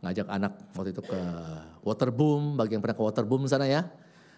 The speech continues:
Dan sana ada namanya kolam arus. Kolam arus itu kita nggak usah ngapa-ngapain. Kita dikasih ban, kita main di ban, kita diem aja dan mengalirlah kita keliling arus. Kalau kita ngapa-ngapain, kita akan ikut arus,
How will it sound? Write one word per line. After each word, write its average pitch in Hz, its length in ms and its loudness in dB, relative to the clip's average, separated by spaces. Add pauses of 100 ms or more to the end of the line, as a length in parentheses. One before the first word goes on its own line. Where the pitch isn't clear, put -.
(100)
Dan 101 480 0
sana 135 160 4
ada 117 80 0
namanya 117 240 2
kolam 123 320 2
arus. 117 720 0 (560)
Kolam 160 160 4
arus 170 160 2
itu 214 80 2
kita 240 80 4
nggak 208 160 2
usah 180 80 2
ngapa-ngapain. 185 500 2 (840)
Kita 139 240 2
dikasih 131 400 0
ban, 185 320 0
kita 156 240 -2
main 139 240 -2
di 135 80 0
ban, 147 240 0
kita 170 160 0
diem 147 240 0
aja 147 400 0
dan 151 160 0 (560)
mengalirlah 147 640 0
kita 135 340 -6
keliling 107 300 -6
arus. - 420 -16
Kalau 202 240 2
kita 226 320 0 (1400)
ngapa-ngapain, 214 580 2
kita 247 220 -4
akan 220 160 2
ikut 202 140 -4 (120)
arus, 143 180 -6